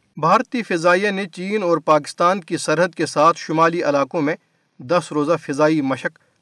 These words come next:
ترشول کا آغاز کر دیا۔ اقوام متحدہ کے ماہرین نے بھارت کے دور دراز شمالی مشرقی علاقوں میں پرتشدد جھڑپوں کے دوران جنسی تشدد سمیت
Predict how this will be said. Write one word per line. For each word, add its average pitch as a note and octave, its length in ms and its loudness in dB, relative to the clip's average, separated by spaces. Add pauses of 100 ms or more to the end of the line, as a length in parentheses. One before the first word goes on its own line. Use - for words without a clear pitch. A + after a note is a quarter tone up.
(100)
ترشول D#3 360 -4
کا D3+ 200 2
آغاز C#3+ 380 2
کر B2+ 160 -4
دیا۔ C3+ 280 0 (140)
اقوام G#3+ 360 0
متحدہ G3+ 400 -4 (100)
کے A3 120 -2
ماہرین E3+ 460 2
نے F#3+ 140 -4
بھارت E3+ 400 0
کے G3 140 -8
دور E3+ 300 -2
دراز E3 560 2
شمالی E3 480 0 (140)
مشرقی D#3+ 500 -6
علاقوں D3 360 0
میں E3 120 0
پرتشدد D#3+ 760 -6
جھڑپوں D3 320 -2
کے C#3+ 120 -4
دوران D3 280 -2
جنسی D3 340 -6
تشدد E3 460 -8
سمیت D3 280 -4